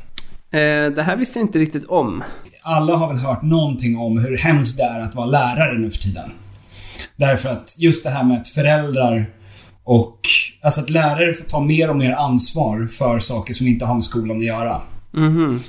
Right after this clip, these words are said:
Speaker 1: mm.
Speaker 2: Och att folk lägger väldigt mycket press på lärare. Ehm, och jag tror att det är liksom som ett ytterligare, eh, bevis på att folk vill liksom skjuta ifrån sig ansvar.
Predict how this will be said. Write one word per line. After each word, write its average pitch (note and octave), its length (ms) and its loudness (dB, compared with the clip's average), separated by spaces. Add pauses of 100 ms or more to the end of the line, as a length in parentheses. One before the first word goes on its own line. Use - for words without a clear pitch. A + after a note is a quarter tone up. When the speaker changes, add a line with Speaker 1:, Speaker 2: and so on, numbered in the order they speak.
(180)
Speaker 1:
mm. D#3 140 0
Speaker 2:
Och C#3 160 4
att C#3 80 0
folk C3+ 240 -4
lägger D#3+ 340 2
väldigt C3 180 -4
mycket B2+ 240 -4
press F3 320 0
på D#3 60 -4
lärare. A#2 460 0 (520)
Ehm, G#2+ 540 0
och C#3 200 -2
jag C#3 100 4
tror D3+ 120 0
att A#2+ 140 -4 (280)
det C#3+ 80 -2
är C#3+ 40 2
liksom C3+ 340 0
som C#3 180 0
ett - 180 0 (840)
ytterligare, E3+ 840 2 (600)
eh, C#3+ 240 0
bevis C3+ 500 0
på B2+ 120 2
att - 200 -2 (440)
folk C#3+ 340 0
vill B2 80 -6
liksom C#3 220 0
skjuta C3+ 320 2
ifrån C3 280 0
sig - 120 2
ansvar. B2+ 760 0